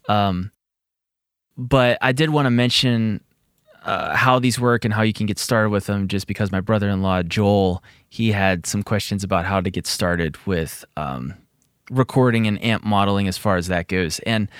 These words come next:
a lot of these, after you buy them and install them,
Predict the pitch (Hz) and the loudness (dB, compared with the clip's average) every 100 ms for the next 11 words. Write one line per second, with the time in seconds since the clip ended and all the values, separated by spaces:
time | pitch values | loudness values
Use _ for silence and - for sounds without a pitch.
0 | - - - 131 156 240 269 175 151 143 | -20 -20 0 2 4 2 2 2 2 2
1 | 135 110 95 131 139 131 101 110 101 - | 0 2 2 2 2 0 0 0 0 -2
2 | - 113 135 117 104 101 | 2 4 4 2 2 0